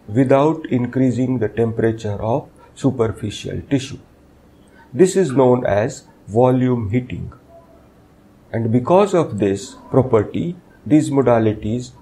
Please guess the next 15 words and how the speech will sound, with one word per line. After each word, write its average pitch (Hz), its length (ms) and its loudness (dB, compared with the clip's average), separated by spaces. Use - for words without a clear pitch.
are 110 260 0
used 123 460 -2
for 120 220 0
selectively 151 1000 -4
heating 127 500 -2
the 117 100 2
deeper 123 420 2
tissue, 117 500 -4
the 120 160 0
effect 165 500 -2
which 127 280 -2
may 127 200 4
not 170 340 0
be 143 160 0
possible 123 720 0